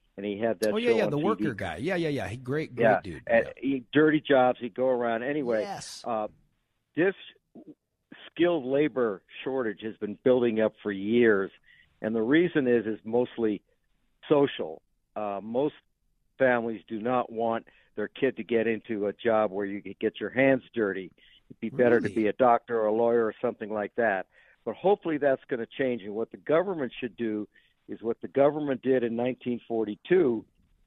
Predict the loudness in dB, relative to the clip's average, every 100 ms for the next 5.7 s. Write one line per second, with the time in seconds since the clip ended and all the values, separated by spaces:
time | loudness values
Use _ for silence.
0 | _ _ _ _ -20 _ _ _ _ -4
1 | 0 4 6 6 4 2 -2 -2 -2 -4
2 | -10 _ _ _ _ -8 -4 0 0 -2
3 | -4 -4 -2 -6 -8 -12 -12 -4 -2 0
4 | -2 -10 _ _ _ _ -8 -4 -2 -2
5 | -6 -6 -4 -4 -4 -6